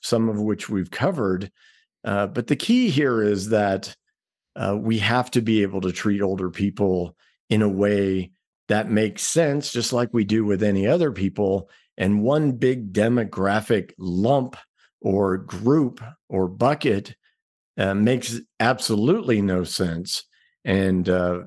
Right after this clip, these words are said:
that's what we're really going to try to guide you with, with the premium level, uh, subscriptions. So,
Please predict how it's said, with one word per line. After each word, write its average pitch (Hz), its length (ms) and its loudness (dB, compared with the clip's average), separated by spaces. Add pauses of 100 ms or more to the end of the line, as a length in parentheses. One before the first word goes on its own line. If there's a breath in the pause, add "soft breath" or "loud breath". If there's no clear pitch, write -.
that's 127 340 0
what 110 220 2
we're 101 120 0
really 95 360 2
going 87 300 -2
to 80 60 -4
try 87 280 -2
to 85 180 -2
guide 90 420 -2
you 90 120 -2
with, 85 340 -2
with 82 240 -4
the 87 220 0
premium 104 480 0
level, 92 540 0 (420 soft breath)
uh, 92 160 2
subscriptions. 87 960 -2 (300 loud breath)
So, 92 540 -2